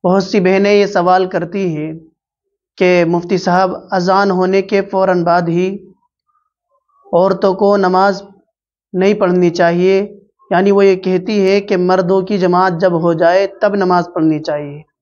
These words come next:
लेकिन इसके बिलमुकाबिल कुछ लोगों का कहना ये है कि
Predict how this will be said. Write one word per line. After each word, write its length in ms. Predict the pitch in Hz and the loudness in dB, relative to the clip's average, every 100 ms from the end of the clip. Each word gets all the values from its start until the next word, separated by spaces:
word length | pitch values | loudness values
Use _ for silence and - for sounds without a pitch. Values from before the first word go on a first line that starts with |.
| _ _ - | _ _ -4
लेकिन 280 | 185 190 208 | -2 2 2
इसके 220 | 202 202 | 2 0
बिलमुकाबिल 640 | 190 185 185 190 185 202 202 | 0 0 0 0 0 0 -4
कुछ 200 | 185 180 | -6 -4
लोगों 340 | 185 190 196 | 0 2 2
का 100 | 196 185 | 0 -2
कहना 300 | 175 175 180 | -2 -2 0
ये 260 | 165 180 180 | 2 2 0
है 200 | 165 180 - _ _ _ _ _ - | 0 -2 -8 _ _ _ _ _ -2
कि 360 | 196 190 196 | 0 0 -2